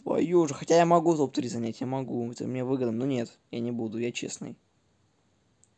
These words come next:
Я стараюсь не крысить. Но я его не закрысил, видите, он сам умер там, но я не мог ничего сделать. Но они просто затимили с этим, поэтому ладно.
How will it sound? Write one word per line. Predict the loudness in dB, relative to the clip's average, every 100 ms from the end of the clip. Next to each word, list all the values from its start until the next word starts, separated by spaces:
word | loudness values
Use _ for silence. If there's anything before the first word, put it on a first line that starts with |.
| _ _ _ _ -14
Я | -10
стараюсь | -6 -2 0 -2 -4 -8
не | -8 -10 -16 _ _
крысить. | -10 -6 -4 -4 -4 -6 -8 -14 _ _ _ _ _ -6
Но | 6
я | 10
его | 10 10
не | 8
закрысил, | 8 8 6 6 2
видите, | 2 2 0 -4
он | -2
сам | -2 -2 -4 -10 _ _ -12
умер | -8 -8 -8
там, | -4
но | -2
я |
не | -2
мог | -2 -4
ничего | -10 -8
сделать. | -4 -4 -6 -10 -20 -16 0
Но | 4
они | 6 6
просто | 4 4 4
затимили | 4 4 2 2
с | 2
этим, | 0 -2 -4 -4
поэтому | -2 -4 -4 0
ладно. | 2 2 -4